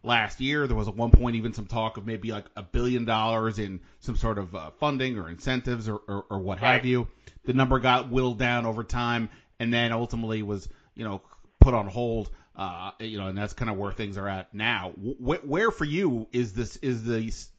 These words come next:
Speaker 1: Virginia's view of the stadium at right now?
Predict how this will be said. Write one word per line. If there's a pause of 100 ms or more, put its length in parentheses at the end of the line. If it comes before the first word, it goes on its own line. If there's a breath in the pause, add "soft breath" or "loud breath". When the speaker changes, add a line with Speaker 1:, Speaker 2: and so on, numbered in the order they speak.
Speaker 1:
Virginia's (320 soft breath)
view
of
the
stadium
at
right
now?